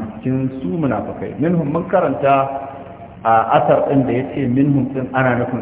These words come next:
ai minal munafiqina. Kuma dama tun da maganar a kansu ake. "أيكم زادته هذه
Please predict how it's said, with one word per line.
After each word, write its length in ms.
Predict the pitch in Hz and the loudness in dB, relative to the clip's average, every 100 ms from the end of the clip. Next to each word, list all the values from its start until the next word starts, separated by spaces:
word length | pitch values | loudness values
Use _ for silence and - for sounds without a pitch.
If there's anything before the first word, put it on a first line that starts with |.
| - | -2
ai 160 | 123 | -2
minal 300 | 123 117 101 | 0 -2 -4
munafiqina. 720 | 92 95 98 95 - 90 85 - - - - - - - - - - - - - - - - | -4 -4 -6 -8 -12 -12 -12 -14 -20 -20 -20 -20 -20 -20 -20 -20 -20 -20 -20 -20 -20 -20 -14
Kuma 180 | - 127 | -2 2
dama 260 | 147 143 151 | 4 4 2
tun 160 | 160 160 | 0 -2
da 60 | |
maganar 380 | 139 127 156 139 - | -2 -2 -2 -2 -6
a 60 | 110 | -6
kansu 320 | 123 - - | -6 -6 -8
ake. 280 | 101 - 90 - - - - 117 104 - - - - - - - 135 | -8 -10 -14 -16 -20 -20 -16 -14 -14 -16 -18 -18 -20 -20 -20 -4 0
"أيكم 480 | 170 160 135 135 135 127 110 | 2 2 0 0 0 -2 2
زادته 720 | 139 151 151 151 151 151 151 151 | 8 10 10 10 8 4 4 2
هذه 600 | 135 139 139 123 123 | 4 4 4 2 -2